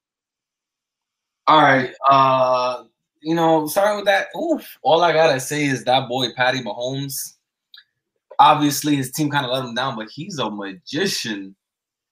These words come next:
This guy was doing cartwheels, front flips, back flips, throwing off the side, doing all this crazy stuff,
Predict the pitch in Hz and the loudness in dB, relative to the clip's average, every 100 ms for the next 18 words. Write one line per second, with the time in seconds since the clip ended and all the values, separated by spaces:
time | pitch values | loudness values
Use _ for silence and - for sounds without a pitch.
0 | _ _ _ _ 139 160 170 156 135 131 | _ _ _ _ -6 0 2 4 2 0
1 | 123 113 104 - 147 156 - 139 147 151 | -4 -4 -6 2 4 4 2 -2 -2 -2
2 | 151 151 - - 143 139 - 143 139 113 | -4 -10 -8 -2 -2 -2 -6 -6 -6 0
3 | 117 135 135 127 131 143 - - - - | 2 2 0 -4 -4 -4 -6 -14 -16 -20
4 | _ _ _ _ _ _ _ _ 131 139 | _ _ _ _ _ _ _ _ -2 2
5 | 147 143 139 143 - 123 139 135 143 139 | 2 2 2 0 -2 -4 2 6 8 8
6 | 139 139 143 139 139 131 - 139 139 123 | 4 -2 -2 -2 -4 -6 -4 -4 -4 -6
7 | - 120 117 117 | -4 -2 -2 -4